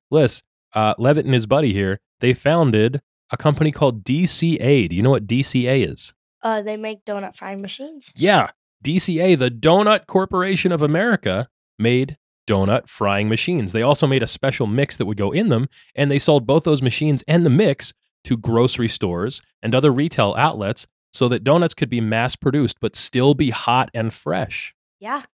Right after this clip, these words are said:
Speaker 1: Yeah, they got patents for all their work, too. You can still find those patents if you search around. And Levitt was a good marketer as well, because in addition to all this intellectual property that he developed, he also invented, Alyssa, National Donut Month.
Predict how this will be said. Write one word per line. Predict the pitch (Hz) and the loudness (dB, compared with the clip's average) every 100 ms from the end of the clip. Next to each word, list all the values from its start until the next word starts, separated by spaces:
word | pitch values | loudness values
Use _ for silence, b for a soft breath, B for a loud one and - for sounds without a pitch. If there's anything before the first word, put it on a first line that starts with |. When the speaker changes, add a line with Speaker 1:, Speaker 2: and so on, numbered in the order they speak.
| - | -2
Speaker 1:
Yeah, | 139 | 0
they | 98 120 | 2 0
got | 135 | 0
patents | - 143 139 | 0 0 -2
for | - | -2
all | 123 | 0
their | 117 107 | 2 2
work, | 107 104 | -2 -4
too. | - 123 | -4 -2
You | 175 | -2
can | 135 98 | -6 -2
still | 131 | 0
find | 120 123 120 | 2 2 0
those | 104 | 0
patents | - 123 - 104 | -2 -6 -8 -10
if | |
you | 101 | -8
search | - 104 - | -6 -6 -2
around. | 120 107 98 b b - | -2 -2 -4 b b -6
And | 123 | 0
Levitt | 156 254 | 2 2
was | 247 185 | 0 -2
a | |
good | 107 147 170 | -2 -2 -2
marketer | 104 135 160 104 87 73 | 2 2 2 0 -4 -6
as | 98 104 | -8 -4
well, | 107 127 92 - b - | 0 2 0 -4 b -10
because | 110 120 110 - b _ | -4 -2 -2 -4 b _
in | 123 | -4
addition | 123 185 196 156 | 0 0 2 0
to | 143 | 0
all | 127 | -2
this | 117 127 | -2 -6
intellectual | 120 110 110 98 | -8 -8 -6 -8
property | 90 139 185 147 98 | -6 -2 0 0 0
that | 90 | -2
he | 82 | -6
developed, | 90 85 104 113 87 - _ _ | -6 -2 0 0 -2 -10 _ _
he | 117 | -4
also | 117 160 - 175 | 0 0 2 0
invented, | 104 98 - 101 113 - | 2 -2 -4 -6 -6 -8
Alyssa, | 101 95 - 120 - | -8 -6 -4 -6 -6
National | 101 107 107 - 143 151 | -4 -2 -2 0 2 2
Donut | 143 170 208 277 185 110 | 0 0 4 4 4 2
Month. | 101 87 78 - | -2 -6 -8 -16